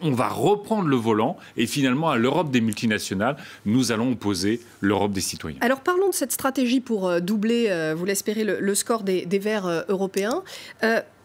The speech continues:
Speaker 2: le scrutin, euh, se, européen se joue à la proportionnelle, mais il y a un risque que la gauche ne s'impose pas, euh, en raison de, de l'émiettement, euh, des listes. Vous, euh, qui vous étiez, euh,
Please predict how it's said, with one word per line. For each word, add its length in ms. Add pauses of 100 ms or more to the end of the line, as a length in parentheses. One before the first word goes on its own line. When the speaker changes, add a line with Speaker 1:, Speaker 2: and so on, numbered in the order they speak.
(260)
Speaker 2:
le 420
scrutin, 500
euh, 100
se, 160
européen 480
se 140
joue 100
à 60
la 80
proportionnelle, 640
mais 120
il 40
y 80
a 80
un 180
risque 580
que 120
la 360
gauche 340
ne 80
s'impose 400
pas, 280
euh, 220
en 140
raison 320
de, 240
de 160
l'émiettement, 640
euh, 80
des 100
listes. 260
Vous, 280
euh, 180
qui 180
vous 220
étiez, 400
euh, 120